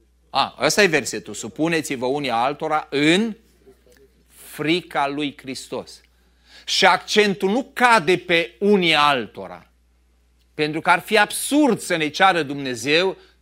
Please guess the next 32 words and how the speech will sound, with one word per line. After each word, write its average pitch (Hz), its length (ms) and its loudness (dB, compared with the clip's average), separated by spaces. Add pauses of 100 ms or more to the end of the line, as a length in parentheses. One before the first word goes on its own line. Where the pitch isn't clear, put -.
(140)
doar 220 280 4
să 208 140 -2
ne 196 100 0
supunem 175 420 -2
unii 165 140 0
altora. 104 380 -2
Adică, 202 180 -2
haideți 247 300 4
la 220 80 4
modul 208 240 0
practic, 160 360 2
nevasta 196 360 0
zice, 190 200 -2
"Bărbate, 180 440 2
du 165 120 0
gunoiul." 156 480 -2 (280)
El 185 180 4
zice, 202 180 0
"Du-l 208 240 4
tu." 240 240 -2 (2500)
Cuvântul 190 440 4
de 170 100 6
aur 240 220 6
e, 226 80 2
"Supuneți-vă 220 500 0
unii 226 120 0
altora." 147 300 4
Nu, 202 120 2
care 226 220 2
de 214 80 0
care 208 200 0
ascultă? 127 440 -10